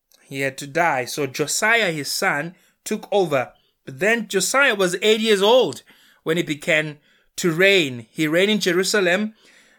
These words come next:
thirty-one years, and he did which was right in the sight of the Lord. He also brought, Josiah brought reforms. Unfortunately, his reforms were too late 'cause the fate of the Jews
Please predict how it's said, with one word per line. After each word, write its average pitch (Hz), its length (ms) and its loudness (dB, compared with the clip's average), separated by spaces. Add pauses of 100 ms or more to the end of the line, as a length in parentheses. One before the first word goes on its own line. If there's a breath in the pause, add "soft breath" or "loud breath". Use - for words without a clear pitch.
(140 soft breath)
thirty-one 220 1040 0
years, 156 560 0
and 165 300 -2
he 151 100 -4
did 233 640 -2
which 208 260 -4
was 180 200 0
right 190 440 0
in 185 120 -6
the 175 80 -4
sight 165 360 -2
of 165 140 -8
the 190 80 -2
Lord. 185 380 2
He 147 280 -10
also 240 500 2
brought, 180 520 0 (260 soft breath)
Josiah 208 460 0
brought 175 340 0
reforms. 175 640 2
Unfortunately, 190 720 -2 (320 loud breath)
his 185 260 -2
reforms 220 640 0
were 165 140 0
too 233 240 -4
late 208 400 2
'cause 160 220 -2
the 151 80 -4
fate 214 420 0
of 165 140 -6
the 143 100 -4
Jews 156 520 2